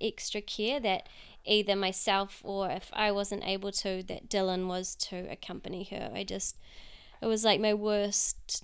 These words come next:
nightmare just to imagine baby being whisked away and just having no, um, just knowing that sh-, oh, sorry. <laughs> Um, having baby whisked away and just being in a stranger's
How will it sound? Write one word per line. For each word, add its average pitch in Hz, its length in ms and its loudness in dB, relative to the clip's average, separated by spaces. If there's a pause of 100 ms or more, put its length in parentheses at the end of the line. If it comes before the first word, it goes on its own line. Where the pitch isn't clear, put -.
nightmare 185 600 2
just - 240 -6
to - 80 -2
imagine 185 380 0
baby 185 340 2
being 185 240 0
whisked - 440 -4
away 175 400 -2
and 180 220 -4 (920)
just - 180 0
having 190 280 0
no, 190 320 0 (680)
um, 196 580 -2 (680)
just - 320 0 (140)
knowing 208 460 4
that 196 180 0
sh-, - 360 -2 (680)
oh, 190 160 -6 (120)
sorry. - 320 -8 (220)
<laughs> 320 160 6 (800)
Um, 196 720 0 (580)
having 214 380 -4
baby 214 320 4
whisked - 440 -4
away 208 500 0 (300)
and 208 160 0
just 202 220 0
being 196 220 4
in 196 80 0
a 190 100 -2
stranger's 185 800 -2